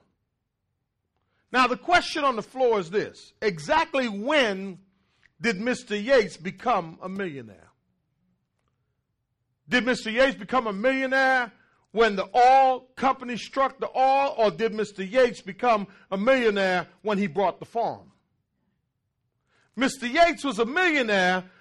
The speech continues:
the moment he purchased the farm. But he lived in poverty because he did not know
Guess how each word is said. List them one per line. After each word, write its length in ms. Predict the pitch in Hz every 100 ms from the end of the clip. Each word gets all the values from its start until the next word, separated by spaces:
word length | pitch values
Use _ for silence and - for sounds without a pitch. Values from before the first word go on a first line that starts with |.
| -
the 140 | 247
moment 560 | 226 220 302 320 277 240
he 160 | 247 214
purchased 560 | - 349 330 233 180
the 100 | 170
farm. 400 | - 190 110 - _ _ _ _ _ _ _ _ _ _ _ _ -
But 160 | 269 262
he 140 | 247
lived 300 | 277 330 233
in 140 | 247 208
poverty 800 | 302 359 311 247 202 202 190 - -
because 380 | 247 - 262 196
he 120 | 214
did 280 | 151 320 302
not 340 | 277 254 233
know 440 | 269 294 247 208